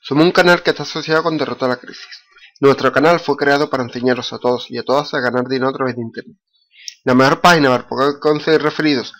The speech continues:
y ganar dinero a través de internet es Derrota a la Crisis, sin duda. En mi canal de YouTube, en vídeo principal, tengo un vídeo explicando por qué es la mejor página.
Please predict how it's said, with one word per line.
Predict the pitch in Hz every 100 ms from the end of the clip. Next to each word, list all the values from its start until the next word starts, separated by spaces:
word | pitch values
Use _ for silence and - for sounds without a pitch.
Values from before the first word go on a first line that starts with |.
| - - -
y | 139
ganar | 139 135
dinero | 135 147
a | 147
través | 147 147
de | 143
internet | 139 139 147
es | - 143
Derrota | 143 139 139
a |
la | 120
Crisis, | 117 - -
sin | 131 123
duda. | 127 107 - _ - - -
En | 135
mi | 135
canal | 131 135 147
de | 170
YouTube, | 180 139 123 117
en | 135 131
vídeo | 127 143
principal, | 151 165 160 143 127 123
tengo | - 139
un | 147
vídeo | 143 151
explicando | - - 127 131 131
por | 117
qué | 127
es |
la | 135
mejor | 139 123 117
página. | - - _